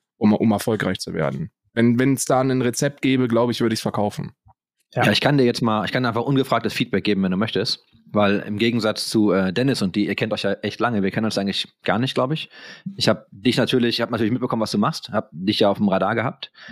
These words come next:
Speaker 3: Und ich wusste am Anfang nämlich auch nicht so richtig so, hm, ich weiß gar nicht, wo ich dich einordnen soll, weil ich hab dich wahrgenommen schon als sehr, als sehr vocal. Und das fand ich aber eigentlich auch ganz gut.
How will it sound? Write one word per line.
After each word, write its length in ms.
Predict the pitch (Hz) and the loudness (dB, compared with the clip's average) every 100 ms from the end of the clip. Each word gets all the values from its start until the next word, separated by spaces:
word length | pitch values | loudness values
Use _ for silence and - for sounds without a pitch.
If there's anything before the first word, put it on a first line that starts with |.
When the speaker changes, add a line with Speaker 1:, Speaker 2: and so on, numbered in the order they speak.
| - | -14
Speaker 3:
Und 160 | - 107 | 0 2
ich 100 | 107 | 2
wusste 160 | 143 147 | 2 2
am 60 | |
Anfang 160 | 135 135 | 0 0
nämlich 180 | 120 131 | 0 0
auch 80 | |
nicht 120 | 143 117 | 0 0
so 80 | |
richtig 260 | 104 101 101 | 0 0 0
so, 120 | 113 | 0
hm, 220 | 113 110 - - - - - | 0 0 -4 -20 -20 -20 -4
ich 100 | - | 2
weiß 160 | 123 | 2
gar 100 | - | 4
nicht, 120 | 151 139 | 2 2
wo 60 | |
ich 80 | 139 | 0
dich 60 | 113 | 0
einordnen 360 | 120 92 98 | 0 0 0
soll, 240 | 95 95 92 | 2 0 0
weil 100 | 98 | 0
ich 80 | |
hab 120 | 135 123 | 0 -2
dich 140 | - | 0
wahrgenommen 440 | 120 131 123 120 120 | 2 2 0 -2 0
schon 160 | 135 | 0
als 220 | 117 113 | 0 0
sehr, 340 | 117 113 113 107 - _ _ _ - | 0 0 0 -2 -10 _ _ _ 0
als 180 | 120 127 | 2 4
sehr 140 | 117 | 4
vocal. 480 | 117 139 160 226 - - _ _ _ | 4 2 2 0 -2 -12 _ _ _
Und 100 | 120 | 2
das 80 | 131 | 2
fand 140 | - 156 | 2 2
ich 80 | 117 | 2
aber 120 | 120 | 2
eigentlich 140 | 135 | 2
auch 40 | 117 | 2
ganz 200 | 104 - | 0 0
gut. 260 | 98 - | 0 0